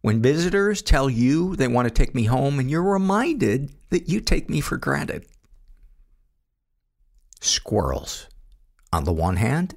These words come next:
I root for their extinction, but I also know they kind of define me and help me feel useful.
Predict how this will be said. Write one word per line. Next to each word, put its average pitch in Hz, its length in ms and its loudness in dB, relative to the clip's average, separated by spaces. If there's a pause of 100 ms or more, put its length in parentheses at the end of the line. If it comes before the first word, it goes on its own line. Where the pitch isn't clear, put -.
I 90 60 0
root 87 340 -2
for 90 160 -2
their 87 300 0
extinction, - 760 -4
but 175 160 0
I 175 140 0
also 285 420 -2
know 101 460 2 (1000)
they - 100 0
kind 185 300 0
of 185 140 -2
define 214 720 -2
me - 280 -12 (720)
and 147 140 0
help - 240 -2
me 151 120 0
feel 160 320 -4
useful. 165 600 -4